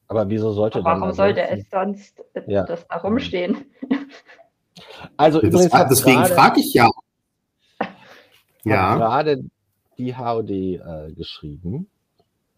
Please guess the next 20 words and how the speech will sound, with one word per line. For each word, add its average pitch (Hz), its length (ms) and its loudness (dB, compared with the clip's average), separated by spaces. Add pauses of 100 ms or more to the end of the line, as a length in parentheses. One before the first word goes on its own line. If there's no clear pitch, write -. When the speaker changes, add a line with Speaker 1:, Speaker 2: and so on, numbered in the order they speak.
(160)
Speaker 1:
Ich 107 180 -4
hab 127 160 0
jetzt 120 120 0
natürlich 107 240 -4
nicht 107 120 -6
gefragt, 92 340 -8
darf 87 120 -10
ich 92 80 -14
das 85 140 -16
sagen, 98 460 -4
aber 92 320 -4
ich - 180 -14
glaub, - 120 -6
den 85 180 -6
ersten 90 300 -10
Satz 90 220 -6
kann 90 120 -8
man 78 200 -8
durch, 107 320 -6
äh, 110 300 -4